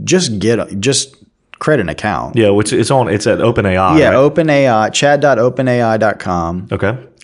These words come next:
Speaker 1: Create an account, play with it, but move past the just, like, "Oh, write a haiku for,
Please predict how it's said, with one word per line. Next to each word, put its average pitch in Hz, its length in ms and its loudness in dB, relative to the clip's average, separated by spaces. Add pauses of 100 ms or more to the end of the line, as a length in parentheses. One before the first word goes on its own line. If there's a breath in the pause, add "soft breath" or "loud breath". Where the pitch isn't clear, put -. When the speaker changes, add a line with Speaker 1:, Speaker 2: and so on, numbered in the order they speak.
Speaker 1:
Create 170 220 0
an 170 80 0
account, 113 420 -2
play 175 220 2
with 117 240 2
it, 104 140 -2
but 123 120 2
move 160 480 0
past 151 520 -2
the 113 100 0
just, 113 340 0
like, 104 480 0
"Oh, 131 280 0
write 117 240 2
a 120 80 0
haiku 107 760 -2
for, 98 800 -2